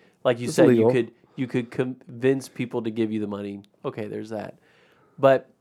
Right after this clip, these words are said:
Speaker 1: then after that day, guess what? People are gonna wake up and say, "Why did I do that? There was something wrong with me," and they're gonna be upset with you.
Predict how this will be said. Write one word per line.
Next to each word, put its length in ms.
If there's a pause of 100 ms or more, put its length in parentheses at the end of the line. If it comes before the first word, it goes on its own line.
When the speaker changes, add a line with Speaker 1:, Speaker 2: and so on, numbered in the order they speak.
(140)
Speaker 1:
then 280
after 320
that 240
day, 340
guess 260
what? 140
People 220
are 20
gonna 140
wake 260
up 160
and 100
say, 180
"Why 240
did 100
I 80
do 200
that? 200
There 80
was 100
something 260
wrong 260
with 100
me," 100
and 100
they're 100
gonna 240 (140)
be 140
upset 340
with 140
you. 140